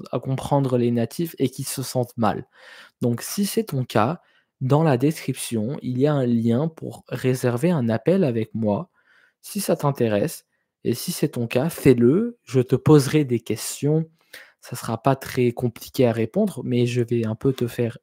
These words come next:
réfléchir quand même et tu vas gagner un peu en clarité, en clarté, pardon. Tu vas, heu,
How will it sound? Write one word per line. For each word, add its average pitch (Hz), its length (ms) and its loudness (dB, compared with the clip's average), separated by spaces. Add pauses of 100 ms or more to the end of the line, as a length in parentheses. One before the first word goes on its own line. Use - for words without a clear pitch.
(100)
réfléchir 120 720 -8
quand 104 140 -4
même 165 260 0 (800)
et 127 340 4
tu - 140 -6
vas 151 140 6
gagner 180 400 2
un 147 80 0
peu 180 160 -2
en 139 160 0
clarité, 131 720 0 (600)
en 107 100 -2
clarté, 143 460 2
pardon. 117 340 -6 (1120)
Tu 131 100 -6
vas, 117 420 4
heu, 113 380 0